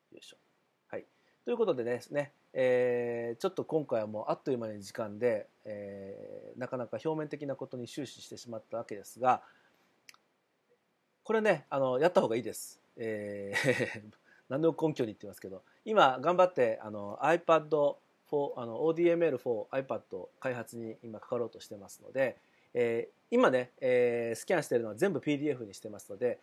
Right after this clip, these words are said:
現実に今、新しい情報はこのiPadでお使いいただけます。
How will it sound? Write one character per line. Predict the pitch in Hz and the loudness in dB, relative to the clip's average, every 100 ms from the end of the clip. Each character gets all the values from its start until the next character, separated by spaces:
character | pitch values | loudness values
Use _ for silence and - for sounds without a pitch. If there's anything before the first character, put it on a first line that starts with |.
| _ | _
現 | 151 165 | 0 0
実 | 160 165 | 0 -4
に | 160 | 0
今、 | 180 160 101 _ _ _ - | 4 4 2 _ _ _ 0
新 | 180 233 | 6 6
し | 226 | 6
い | 170 | 0
情 | 135 123 | 4 4
報 | 123 123 | 4 2
は | 123 | 2
こ | 120 | 0
の | 117 | -2
iPad | 127 123 127 123 | -2 0 -2 -2
で | 101 92 - - | -8 -8 -12 -12
お | 131 | -10
使 | - 131 | -2 0
い | 117 | 0
い | 120 | 4
た | 139 | 4
だ | |
け | 123 | 2
ま | 113 | -4
す。 | - | -10